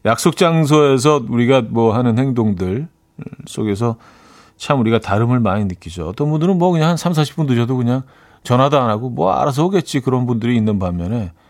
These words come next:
약속 시간 한, 한 이삼십 분 전부터 굉장히 좀, 좀 조바심을 느끼는 분들도 계시고, 음. 이건 다 그냥 뭐,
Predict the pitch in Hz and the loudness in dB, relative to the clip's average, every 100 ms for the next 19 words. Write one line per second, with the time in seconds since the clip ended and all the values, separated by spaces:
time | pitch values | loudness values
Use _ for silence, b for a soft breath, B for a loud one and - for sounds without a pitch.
0 | b b b b b _ _ _ - - | b b b b b _ _ _ -12 -6
1 | 107 127 - 123 120 120 104 B B B | -2 -2 0 0 2 2 0 B B B
2 | - 120 101 117 135 117 - 123 110 120 | -6 -4 -2 0 0 -2 -2 -2 0 0
3 | 120 - 110 104 117 92 104 104 123 127 | 0 0 0 0 0 -2 -4 -6 -6 -10
4 | 120 135 113 120 120 113 123 110 104 117 | -6 -6 -2 0 0 0 -2 -2 -4 -4
5 | 110 104 95 117 95 - - 55 117 _ | -2 -4 -4 -6 -6 -8 -10 -12 -14 _
6 | _ 107 87 92 - B B B B B | _ -8 -6 -8 -14 B B B B B
7 | B B B B B _ 127 165 160 160 | B B B B B _ -2 2 2 2
8 | 196 180 156 - | 0 0 -2 -2